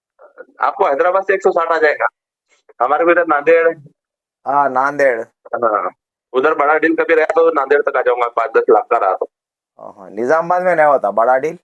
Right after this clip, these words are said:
Speaker 1: हाँ, हो जाता है निजामाबाद में भी।
Speaker 2: हाँ।
Speaker 1: पर मैं नहीं मिलूंगा, अन्ना मिलेगा वहाँ पे।
Speaker 2: हाँ, इधर वाले हैं ना?
Speaker 1: हाँ, उधर वाले, तेलुगु आता है उनको, ठीक है, वो अपने पास से माल लेते हैं, आपको
Speaker 2: हाँ।
Speaker 1: दे देंगे।
Speaker 2: ठीक है, ठीक है, कल फोन करते हैं फिर।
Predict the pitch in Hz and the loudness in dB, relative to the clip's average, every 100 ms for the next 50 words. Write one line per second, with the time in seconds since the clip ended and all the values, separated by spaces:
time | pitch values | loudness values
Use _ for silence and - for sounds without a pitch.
0 | _ _ _ _ _ _ _ - 175 135 | _ _ _ _ _ _ _ -2 0 2
1 | 135 175 190 165 147 139 139 131 110 107 | 2 2 2 2 2 2 0 -2 0 0
2 | - _ _ _ _ 85 78 160 190 196 | 0 _ _ _ _ -6 -4 -2 0 0
3 | 196 175 127 110 107 131 151 139 120 110 | 0 2 2 0 0 -2 -2 0 -2 2
4 | 107 104 - _ _ _ _ - - _ | 0 0 -4 _ _ _ _ -20 -20 _
5 | 85 82 82 _ 110 123 156 170 175 151 | -20 -20 _ _ -6 0 2 2 2 2
6 | 120 147 208 - _ _ _ _ _ _ | 2 -2 -10 -18 _ _ _ _ _ _
7 | _ 135 151 127 123 113 110 107 123 127 | _ -6 -4 -2 0 0 -2 -4 -2 0
8 | 127 113 120 123 - 170 165 143 151 143 | -2 2 0 0 0 0 2 0 2 0
9 | 135 147 143 143 143 135 127 120 135 139 | 0 -2 -4 -4 -4 0 -2 0 2 2
10 | 104 104 113 110 123 110 107 - _ _ | 0 -2 -2 -2 0 0 -2 -4 _ _
11 | _ _ _ _ _ _ _ _ _ _ | _ _ _ _ _ _ _ _ _ _
12 | _ _ _ _ _ - 90 - 120 - | _ _ _ _ _ -20 -20 -20 -20 -20
13 | _ - 107 110 139 131 135 151 147 123 | _ -18 -14 -6 -6 -4 -6 -2 -2 -2
14 | 104 101 95 | -6 -12 -16